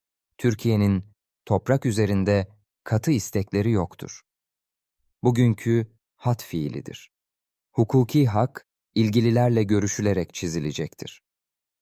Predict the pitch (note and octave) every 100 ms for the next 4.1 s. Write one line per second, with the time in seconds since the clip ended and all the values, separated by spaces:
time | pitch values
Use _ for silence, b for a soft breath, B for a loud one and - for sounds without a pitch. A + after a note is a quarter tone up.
0 | _ _ A2 A#2 A#2 A2+ - _ _ _
1 | G2+ A#2 A#2 A2 - G#2 G#2 G2+ F#2 -
2 | E2+ D#2+ D2+ D#2 - - - _ _ _
3 | _ _ _ _ - B2+ A2 E2+ F2+ F2+
4 | _